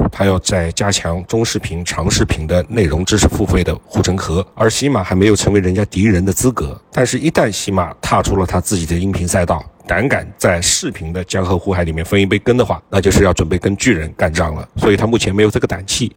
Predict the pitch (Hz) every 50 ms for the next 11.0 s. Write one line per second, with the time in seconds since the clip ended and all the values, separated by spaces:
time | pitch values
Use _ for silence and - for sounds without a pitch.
0 | _ - - - - 143 151 139 127 117 92 87 - 110 107 - 117 113 - 87
1 | - 120 104 - 139 127 107 104 101 95 87 - 87 85 - - - - 82 90
2 | - - 101 85 95 90 90 80 - 98 98 104 110 104 - 90 90 104 101 87
3 | 80 85 85 78 76 80 80 80 - - - 90 - - 92 82 80 - 87 85
4 | - - - - - 82 90 - - 98 - - - - - _ _ _ _ _
5 | - 156 180 190 180 - 117 113 117 131 - - - 131 120 110 117 107 95 92
6 | 165 156 156 143 104 90 90 - - 135 127 127 131 120 117 107 127 107 - 147
7 | 135 120 123 131 107 - - - - 113 104 104 101 - - 131 123 113 104 92
8 | 87 87 98 98 - - - 117 110 - - 120 98 78 - - 113 98 - -
9 | 117 110 92 85 90 101 104 - 101 107 107 98 98 113 104 - 98 85 76 76
10 | 85 95 104 92 - - - 131 135 139 - 107 104 101 92 - - - 101 87